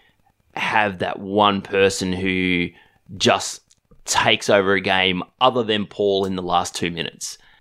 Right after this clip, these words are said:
But in the, like, it, for the rest of the game, they're like a, they're like a seesaw. You know, if you load up on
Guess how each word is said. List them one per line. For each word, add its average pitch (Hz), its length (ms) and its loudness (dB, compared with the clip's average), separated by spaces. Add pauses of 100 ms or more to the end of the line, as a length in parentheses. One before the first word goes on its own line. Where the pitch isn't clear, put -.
(220)
But 123 160 4 (320)
in 170 160 4
the, 113 360 4 (420)
like, 104 220 -2
it, - 200 -8
for 151 80 -6
the 131 100 2
rest 139 260 0
of 151 60 -8
the 113 80 -4
game, 95 420 0
they're 104 120 0
like 107 220 2
a, 90 260 0
they're 120 100 0
like 117 180 2
a 95 60 -10
seesaw. 95 600 0 (280)
You 113 100 2
know, 98 140 6
if 95 120 -2
you 131 200 4
load 117 280 6
up 104 220 4
on 92 380 -4